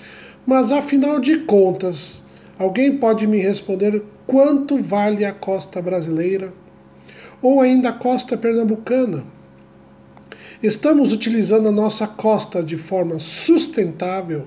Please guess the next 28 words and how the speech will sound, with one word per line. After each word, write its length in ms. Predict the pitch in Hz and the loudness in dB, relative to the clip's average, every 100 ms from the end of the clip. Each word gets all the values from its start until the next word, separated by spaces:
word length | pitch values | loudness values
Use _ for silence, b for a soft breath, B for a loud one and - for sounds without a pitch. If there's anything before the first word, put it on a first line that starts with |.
| 180 | -6
e 100 | 214 | -4
inteligente? 1040 | 233 - 220 208 156 131 202 247 - - - - - - B B B - - B B B B B | -4 -2 -2 0 -2 -4 -4 -4 -10 -18 -20 -20 -20 -20 B B B -20 -20 B B B B B
Cada 260 | - 269 269 | -4 0 0
vez 320 | 190 277 269 | 0 0 0
mais 380 | 226 240 254 208 | -2 0 0 0
as 140 | 214 | -2
nações 680 | 190 180 - 208 214 214 151 | -2 -6 -4 0 2 2 0
e 80 | 185 | -2
regiões 540 | 160 196 151 180 202 | 0 0 0 0 -2
costeiras 680 | - 160 - - 196 175 147 - | -4 -10 -6 -2 0 0 -4 -2
olham 380 | 208 233 233 214 | 0 2 0 -2
para 220 | 190 175 | -4 -4
os 120 | 156 | -4
seus 200 | 165 147 | -8 -10
mares 420 | 180 196 190 165 | -8 -6 -6 -8
como 280 | - 208 226 | -6 -4 -2
ativos 600 | 277 - 254 277 175 151 | -2 0 2 2 0 -4
naturais 760 | 196 196 254 208 208 202 - B B B B - | -6 -6 -2 0 0 -2 -6 B B B B -4
e 100 | 170 | -2
vitais, 920 | 156 226 240 185 180 202 - - - - B B B B B B | 0 0 -2 -4 0 0 -2 -10 -14 -18 B B B B B B
enfatizando 800 | 220 277 277 269 269 202 262 277 | 2 4 4 -2 -2 0 0 2
cada 300 | 269 269 254 | 2 2 0
vez 260 | 214 277 220 | 0 0 0
mais 260 | 240 262 | 0 0
a 80 | 262 | 0
proteção 640 | 262 269 277 254 - 254 | 0 0 0 -4 -2 -2
dos 180 | 269 262 | -2 -2
mesmos. 720 | 214 269 285 185 147 - - | 0 0 0 -6 -10 -14 -20